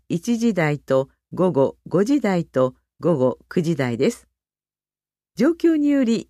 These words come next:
番組内容が変更になる場合があります。YouTube台東区公式チャンネルは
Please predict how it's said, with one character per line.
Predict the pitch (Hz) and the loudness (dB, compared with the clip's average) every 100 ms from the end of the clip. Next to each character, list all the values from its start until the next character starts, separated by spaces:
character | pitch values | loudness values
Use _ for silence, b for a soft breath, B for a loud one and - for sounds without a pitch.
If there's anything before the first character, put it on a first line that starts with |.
| _ | _
番 | 196 226 | 0 2
組 | 214 208 | 2 0
内 | 202 196 156 | 0 0 0
容 | 139 123 | 0 0
が | 127 | -2
変 | 131 269 269 | -2 -2 -2
更 | 294 | -2
に | 269 277 | 0 0
な | 247 | 0
る | 160 | 0
場 | 139 | -2
合 | 135 | -2
が | 131 | -4
あ | |
り | 123 | -4
ま | 127 185 | -4 -6
す。 | - _ _ _ _ _ _ _ _ _ _ _ - | -10 _ _ _ _ _ _ _ _ _ _ _ -2
YouTube | 226 233 - 220 170 139 - _ _ | 0 0 0 0 2 0 -2 _ _
台 | 277 277 262 | -4 -4 0
東 | 240 214 | 0 0
区 | 160 | -2
公 | 202 214 | 0 0
式 | 208 - 185 | 0 -8 -4
チ | 196 | -2
ャ | |
ン | 175 | 0
ネ | 147 | -2
ル | 135 127 | -2 -2
は | 131 | -4